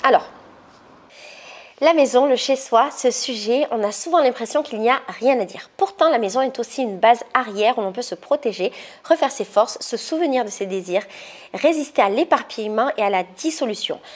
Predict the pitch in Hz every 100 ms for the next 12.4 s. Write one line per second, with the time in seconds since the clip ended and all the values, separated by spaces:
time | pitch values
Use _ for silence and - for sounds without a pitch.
0 | - - 247 247 254 - 262 254 254 254
1 | 233 208 185 - 262 - 240 233 - 196
2 | 208 226 226 247 262 190 175 185 262 262
3 | - 190 - - - - - - - 311
4 | 302 262 - 247 269 - 269 320 - 233
5 | 220 277 - - - 233 247 269 233 226
6 | - 202 - 294 254 233 - - - 233
7 | 220 220 330 349 254 247 254 220 196 196
8 | 240 240 247 233 226 226 - 208 214 262
9 | - 226 - 180 147 - _ - - 240
10 | 165 - 262 359 254 - 233 - 233 208
11 | 202 190 196 254 269 - 190 254 247 226
12 | 190 185 180